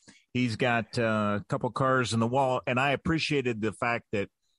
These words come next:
that you acknowledged that even broadcasters were struggling to keep track of which car was which, because when the c-, two cars went into the barrier, there was a pause of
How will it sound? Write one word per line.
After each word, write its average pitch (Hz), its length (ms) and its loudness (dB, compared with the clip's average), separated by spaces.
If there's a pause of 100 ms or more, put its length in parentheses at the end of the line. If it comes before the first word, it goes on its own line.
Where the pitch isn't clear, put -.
(280)
that 107 260 0
you 113 240 0
acknowledged 110 640 2
that 107 140 0
even 117 180 0
broadcasters 110 840 -2
were 110 100 -2
struggling 107 500 0
to 98 80 -2
keep 104 280 -6 (100)
track 110 320 -2
of 104 80 -2
which 104 240 -2
car 110 220 2
was 101 260 -2
which, 110 320 -2 (300)
because 120 240 -2
when 123 100 2
the 117 160 0
c-, - 140 -6
two 160 120 0
cars 131 320 2
went 123 220 0
into 120 220 0
the 98 100 -2
barrier, 107 560 2 (680)
there 135 200 4
was 143 160 2
a 120 80 0
pause 139 480 2
of 107 200 -4